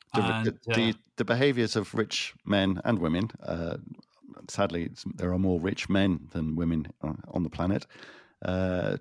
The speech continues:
Speaker 1: traditionally have been to, uh, buy fast cars, lots of, um, palatial mansions,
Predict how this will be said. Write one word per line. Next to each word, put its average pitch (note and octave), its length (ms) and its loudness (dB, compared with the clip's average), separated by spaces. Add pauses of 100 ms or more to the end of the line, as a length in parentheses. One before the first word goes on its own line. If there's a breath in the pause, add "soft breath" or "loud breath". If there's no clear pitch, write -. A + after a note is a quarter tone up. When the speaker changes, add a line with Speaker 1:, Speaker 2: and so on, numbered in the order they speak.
Speaker 1:
traditionally F#2+ 520 0
have E2 260 -4
been E2+ 240 2
to, E2+ 580 -2 (220)
uh, D2+ 340 -6
buy F2 160 2
fast E2+ 380 0
cars, F2+ 680 2
lots - 300 0
of, D2+ 240 -4 (240)
um, E2 600 -2
palatial F2+ 420 0
mansions, F2 680 0